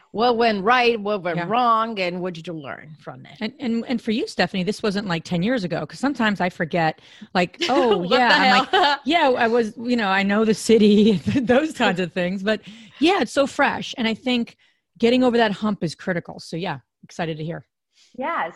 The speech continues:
Speaker 3: so we started our L L C back in July of two thousand eighteen. So we actually closed on our first deal this past summer, so two thousand nineteen.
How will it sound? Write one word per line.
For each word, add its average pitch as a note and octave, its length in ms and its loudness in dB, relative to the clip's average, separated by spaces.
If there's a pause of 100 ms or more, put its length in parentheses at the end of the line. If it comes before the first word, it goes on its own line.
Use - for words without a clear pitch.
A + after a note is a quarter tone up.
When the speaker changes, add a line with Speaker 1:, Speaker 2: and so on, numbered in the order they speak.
Speaker 3:
so A3+ 520 0
we C4+ 140 -8
started B3 800 -4
our G3 380 -2
L F#3+ 220 0
L A3 80 -8
C F#3+ 280 -10
back E3 500 -4
in E3+ 520 -12
July D#3+ 400 -6
of E3+ 160 -8
two - 120 -18
thousand F3+ 300 -8
eighteen. E3+ 680 -16
So F3+ 300 -6
we F3+ 320 -8
actually F3 640 -10
closed A3+ 460 -8
on D#3+ 100 -14
our D#3+ 160 -10
first E3+ 340 -12
deal D#3 400 -8
this D#3 120 -12 (120)
past - 220 -16
summer, D3 320 -16
so D#3+ 80 -18
two D#3 160 -20
thousand D3 300 -10
nineteen. C#3+ 480 -18